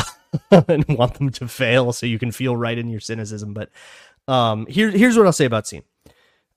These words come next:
Um, he's having a second rookie year, basically, right?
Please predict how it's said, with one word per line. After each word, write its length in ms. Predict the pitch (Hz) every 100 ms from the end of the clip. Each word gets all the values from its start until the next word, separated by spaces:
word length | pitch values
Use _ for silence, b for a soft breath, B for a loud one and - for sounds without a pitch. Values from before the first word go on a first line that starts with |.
| -
Um, 640 | 135 123 113 104 98 95 - _ _ _ _ _ _ _ _ _ _ _ - 175 _ _ _
he's 300 | 151 160 208
having 340 | 190 196 185 185
a 40 |
second 420 | 165 147 - 135
rookie 280 | 120 110 107
year, 340 | 101 62 - -
basically, 500 | - - - - -
right? 320 | 98 95 101